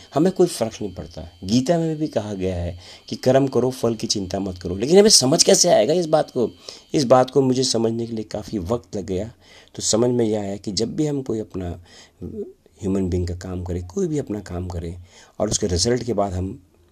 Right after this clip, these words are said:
किसी स्पिरिचुअल बीइंग को पुकारें, भगवान को पुकारें, तो मैं चाहता हूँ कि हम पहले अपने मन से,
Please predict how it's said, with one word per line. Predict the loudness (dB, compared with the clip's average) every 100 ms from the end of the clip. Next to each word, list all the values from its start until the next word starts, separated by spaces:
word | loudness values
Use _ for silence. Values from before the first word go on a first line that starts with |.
| _ -10
किसी | -6 -2 -4 -6 -8
स्पिरिचुअल | -6 -4 -2 -2
बीइंग | 0 -2 -2
को | -4
पुकारें, | -4 -2 -2 -2
भगवान | -4 -4 -6 -6
को |
पुकारें, | -10 -10 -10 -10 -12 -16 -20 -20 -14 -4
तो |
मैं | 0 0
चाहता | 0 -4 -4
हूँ | -6 -6
कि | -8
हम | -6 -6
पहले | -6 -6 -6 -8 -14 _ _ -14
अपने | -8 -4 0
मन | 0 0 0
से, | -2 -4